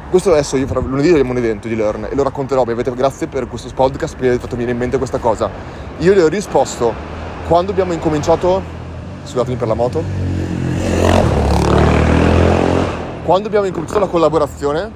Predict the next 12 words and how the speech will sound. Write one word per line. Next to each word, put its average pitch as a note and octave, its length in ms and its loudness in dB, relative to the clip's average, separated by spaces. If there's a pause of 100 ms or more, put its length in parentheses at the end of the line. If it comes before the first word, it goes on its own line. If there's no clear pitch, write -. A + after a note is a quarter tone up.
(300)
io F3 100 -4
farò E3 160 -4
uno D3 140 -4
screenshot G3 360 -8
di C#3+ 120 -6
queste - 240 -8
mail B2 240 -8
e - 760 -14
le D#3 120 2
ho E3+ 80 8
risposto: A#2+ 640 -4 (340)
"Ilaria, F3 420 -2